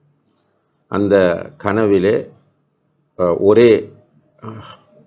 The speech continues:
மாதிரியான தோற்றப்பாடு தென்படுகிறது, சகோதரி கொலை செய்யப்பட்டது போல. எனவே நான்கு பேரும் அந்த பிரதேசத்து ஆட்சியாளரிடம் சென்று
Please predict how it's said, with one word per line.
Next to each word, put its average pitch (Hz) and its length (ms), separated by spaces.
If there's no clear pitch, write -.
மாதிரியான 82 840
தோற்றப்பாடு 92 800
தென்படுகிறது, 73 800
சகோதரி 78 580
கொலை 78 240
செய்யப்பட்டது 71 720
போல. - 340
எனவே 113 340
நான்கு 110 360
பேரும் 104 520
அந்த 87 360
பிரதேசத்து 90 680
ஆட்சியாளரிடம் 76 800
சென்று 71 540